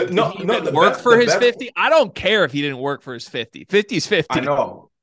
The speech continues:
Speaker 2: I know. No, no. I'm not saying that. I said, I said fifty was fifty. I'm talking about the guy on the other side who's like,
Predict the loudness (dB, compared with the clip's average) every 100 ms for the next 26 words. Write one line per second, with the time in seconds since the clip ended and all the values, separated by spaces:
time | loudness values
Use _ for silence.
0 | -4 -2 0 -2 -4 -8 -10 -8 -6 -2
1 | -4 -2 -4 -4 -6 -8 -8 -8 -8 -4
2 | -4 -2 -8 -6 -8 -8 -8 -10 -8 -10
3 | -8 -10 -10 -14 -16 _ _ _ -8 -4
4 | -2 -2 -4 -2 -2 -2 -2 -4 -6 -6
5 | -6 -6 -8 -10 -10 -10 -12